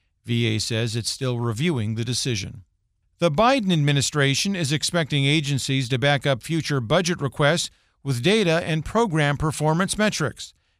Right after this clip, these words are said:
The Office of Management and Budget is directing agencies to complete a strategic plan for evidence building that will last through fiscal twenty twenty-six. The plan will include a capacity assessment and a learning agenda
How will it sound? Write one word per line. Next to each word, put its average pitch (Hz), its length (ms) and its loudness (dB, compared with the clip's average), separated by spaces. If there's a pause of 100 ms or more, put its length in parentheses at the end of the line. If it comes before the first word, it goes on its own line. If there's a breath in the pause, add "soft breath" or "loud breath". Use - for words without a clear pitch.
(100)
The 120 120 2
Office 127 380 0
of 107 100 -2
Management 127 560 -2
and 113 120 -4
Budget 135 300 0
is 113 140 -2
directing 135 480 0
agencies 123 640 -2 (340 soft breath)
to 160 120 -6
complete 175 400 0
a 156 100 -2
strategic 151 680 -2
plan 170 400 0
for 151 300 -4
evidence 202 400 0
building 127 460 -2 (300 soft breath)
that 147 120 0
will 156 180 2
last 180 380 2
through 175 200 0
fiscal 165 420 -2
twenty 151 320 -2
twenty-six. 147 840 -2 (280)
The 170 100 0
plan 175 320 2
will 151 160 2
include 160 400 2
a 131 60 2
capacity 170 720 2
assessment 156 640 0
and 151 200 -2
a 139 60 2
learning 190 400 2
agenda 123 500 2